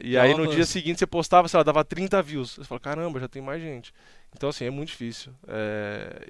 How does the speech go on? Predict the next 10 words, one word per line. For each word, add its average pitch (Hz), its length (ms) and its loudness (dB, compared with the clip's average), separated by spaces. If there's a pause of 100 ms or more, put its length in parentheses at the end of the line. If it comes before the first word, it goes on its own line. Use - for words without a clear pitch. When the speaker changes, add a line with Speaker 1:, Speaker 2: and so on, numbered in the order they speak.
(140)
Speaker 1:
e 170 240 -2
assim, 175 220 2
eu 143 100 -4
nun-, 170 340 -6
nunca 170 320 -2
paguei 160 600 4
pra 135 200 -2
ter 127 400 -6 (320)
uma 123 140 -4
Speaker 2:
Impulsionar? 131 260 -4